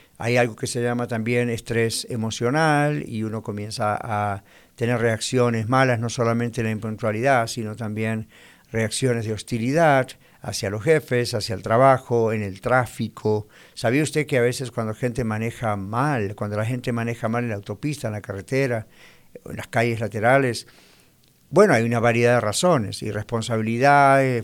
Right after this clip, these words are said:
you know, drogas, alcoholismo, sueños, you know,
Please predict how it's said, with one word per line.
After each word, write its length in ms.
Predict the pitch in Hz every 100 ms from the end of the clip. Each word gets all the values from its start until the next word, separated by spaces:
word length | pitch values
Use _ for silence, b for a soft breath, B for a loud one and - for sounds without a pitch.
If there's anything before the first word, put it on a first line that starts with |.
| -
you 220 | - 117 101
know, 120 | 95
drogas, 420 | 107 131 127 127
alcoholismo, 760 | 117 120 110 120 107 131 127 120
sueños, 800 | - 117 127 123 117 120 110
you 400 | 60 92 82 92
know, 80 | 76